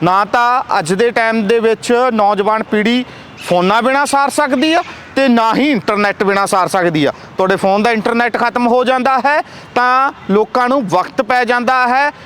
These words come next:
ਇਹ ਤੁਹਾਡਾ ਪੈਕ ਖਤਮ ਹੋ ਜਾਂਦਾ ਹੈ ਤਾਂ, ਤਾਂ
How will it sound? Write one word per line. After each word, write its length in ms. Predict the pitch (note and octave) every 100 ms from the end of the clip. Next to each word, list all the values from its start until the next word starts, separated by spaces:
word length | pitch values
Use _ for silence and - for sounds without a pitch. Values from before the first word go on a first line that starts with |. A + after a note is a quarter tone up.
| - A#3
ਇਹ 200 | C4 B3+ - -
ਤੁਹਾਡਾ 220 | G#3+ A3
ਪੈਕ 340 | A3+ G#3+ A3+ A#3+
ਖਤਮ 260 | C4+ C4
ਹੋ 140 | C4+ C4+
ਜਾਂਦਾ 400 | C#4 C4+ C#4+ C#4
ਹੈ 200 | C#4+ E4 - - -
ਤਾਂ, 200 | A#3+ C4+
ਤਾਂ 480 | C4 C4+ C#4 B3